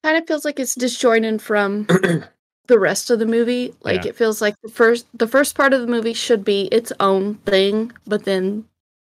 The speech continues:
Speaker 1: the ending should be, like, a whole different, different movie.
Speaker 3: I think Tim and Caroline tried to do something different than just the generic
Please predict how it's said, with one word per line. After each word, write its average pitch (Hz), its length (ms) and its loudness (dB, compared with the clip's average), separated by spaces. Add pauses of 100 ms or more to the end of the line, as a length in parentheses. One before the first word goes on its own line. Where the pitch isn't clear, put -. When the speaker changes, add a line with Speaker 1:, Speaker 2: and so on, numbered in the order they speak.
Speaker 1:
the - 260 0
ending 202 480 2
should 202 320 -2
be, 190 160 2
like, 190 220 -2
a 208 100 -8
whole 196 640 -4 (140)
different, 196 420 -2 (880)
different - 380 -8
movie. - 340 -20 (440)
Speaker 3:
I 131 80 -4
think 175 320 -4
Tim 143 420 -2 (600)
and 110 340 -6
Caroline 104 720 -6 (220)
tried 107 500 -8
to 107 420 -8 (100)
do 104 140 -8
something 98 540 -10
different 101 320 -12
than 95 180 -12
just - 260 -14
the 101 100 -14
generic 98 580 -12